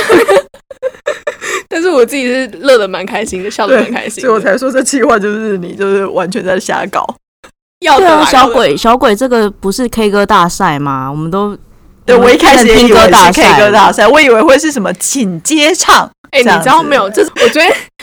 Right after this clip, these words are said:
Speaker 1: 灵光一闪，
Speaker 2: 哦。
Speaker 1: 想到就觉得，嗯，放进来好了，
Speaker 2: 好。
Speaker 1: 感觉会很好笑。
Speaker 2: 我觉得还好。
Speaker 3: 放进来折磨同事。
Speaker 1: 哎，我看得蛮开心的啊。
Speaker 3: 就知道小鬼平常有多可怕了。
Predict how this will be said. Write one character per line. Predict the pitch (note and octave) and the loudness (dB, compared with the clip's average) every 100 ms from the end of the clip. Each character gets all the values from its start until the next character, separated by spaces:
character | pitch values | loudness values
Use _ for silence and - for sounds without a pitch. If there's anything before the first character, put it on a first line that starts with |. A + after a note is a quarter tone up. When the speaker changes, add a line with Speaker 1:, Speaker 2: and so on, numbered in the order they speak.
| - | -8
Speaker 1:
灵 | B3 C4 | -4 0
光 | D#4 D#4 | -2 0
一 | F4 | -4
闪， | - A#3 E2+ _ _ - | -4 -6 -6 _ _ -18
Speaker 2:
哦。 | - | -14
Speaker 1:
想 | G3 G3+ F3 | -6 -6 -6
到 | A3 B3+ | -2 -2
就 | B3 | -2
觉 | A3 G3 | -4 -4
得， | F#3 A#3 | -4 -6
嗯， | G#3 F3 F#3 _ _ - | -8 -8 -16 _ _ -8
放 | G#3 | -8
进 | F#3+ F#3+ | -8 -12
来 | - | -14
好 | G3 - | -18 -20
了， | - - - _ _ - | -18 -18 -20 _ _ -10
Speaker 2:
好。 | F3 - | -10 -8
Speaker 1:
感 | G#3 G3 | -8 -6
觉 | |
会 | F#3+ | -6
很 | G#3 | -6
好 | F#3 E3+ | -8 -12
笑。 | - D#3+ - _ _ _ - | -12 -12 -14 _ _ _ -14
Speaker 2:
我 | F#3 | -10
觉 | F3 | -8
得 | F3 | -8
还 | F#3+ | -8
好。 | F3 - - _ - | -8 -10 -12 _ -4
Speaker 3:
放 | G#3+ | -2
进 | G#3 G3+ | 2 2
来 | E3+ | 2
折 | D#3+ D#3+ | 0 -2
磨 | D#3 D#3 | -2 -2
同 | D3+ C#3 | -2 -4
事。 | - D#3 - E3+ - - - - | -4 -6 -8 -12 -8 -10 -10 -8
Speaker 1:
哎， | A3 | -8
我 | |
看 | G#3 D#4+ | -6 -8
得 | A3+ | -8
蛮 | C#4 | -10
开 | C4+ B3+ | -8 -8
心 | G3+ G#3 | -8 -10
的 | A2 | -10
啊。 | C#4+ D#4+ | -10 -8
Speaker 3:
就 | - B3 | -2 0
知 | C#4 | 4
道 | C#4 C4 | 4 4
小 | G3 | 4
鬼 | F#3+ F3+ | 4 4
平 | - E3 | 2 2
常 | F3+ E3 | 2 2
有 | D#3 | 0
多 | D#3 D#3 | 2 0
可 | E3 C#3+ | 0 -4
怕 | E3 D#3+ A#2 | -2 -2 -2
了。 | - | -4